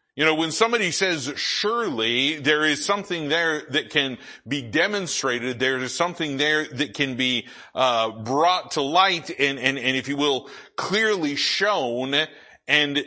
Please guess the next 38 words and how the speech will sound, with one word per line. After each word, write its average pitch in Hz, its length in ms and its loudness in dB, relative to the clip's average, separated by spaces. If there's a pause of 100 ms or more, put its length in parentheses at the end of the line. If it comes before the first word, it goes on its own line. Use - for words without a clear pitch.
there's 139 320 0
the 139 440 0
understanding 170 1120 0
that 131 260 -2
that 151 260 0
person 139 640 -2
is 139 320 -4
speaking 135 720 -4 (300)
something 180 500 -4
that 139 160 0
is, 135 260 -2
is, 127 340 -4
is 117 220 -8
very 175 240 0
truthful 165 520 -4
and 127 100 -4
of 127 80 -4
value. 110 520 -4 (880)
So 180 160 0
when 175 180 0
we 170 100 2
look 254 240 0
at 240 120 -4
this, 139 340 -2 (420)
this 185 240 -2
psalmist, 208 480 0
after 156 340 0
he's 147 440 -2
gone 196 240 0
through 165 200 -2
all 226 220 0
of 185 120 -4
these 170 260 -8
things 139 400 -4
in 139 80 -8
the 135 80 -6
first, 185 360 -4
uh, 139 200 4